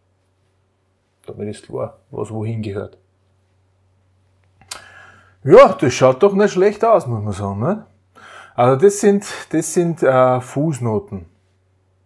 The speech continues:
So funktionieren die. Das nächste Mal schauen wir uns sogenannte Querverweise an.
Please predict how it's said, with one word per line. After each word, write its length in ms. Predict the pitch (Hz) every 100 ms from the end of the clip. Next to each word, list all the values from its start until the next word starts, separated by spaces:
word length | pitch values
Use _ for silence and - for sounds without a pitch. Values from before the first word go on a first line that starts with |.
| _ _ _ _ _ _ _ _ _ _ _ _ _ _ _ _ _ _ _ _ _ _
So 180 | - 104
funktionieren 520 | 110 107 120 120 120
die. 200 | 101 - _ _ _ _ _ _ - - _ _ _ _
Das 120 | -
nächste 260 | 110 - 139
Mal 300 | 147 170 - _
schauen 260 | - 123 127
wir 80 |
uns 120 | 131 123
sogenannte 440 | 123 120 117 120
Querverweise 920 | 104 104 107 113 104 104 98 101 104
an. 220 | 104 101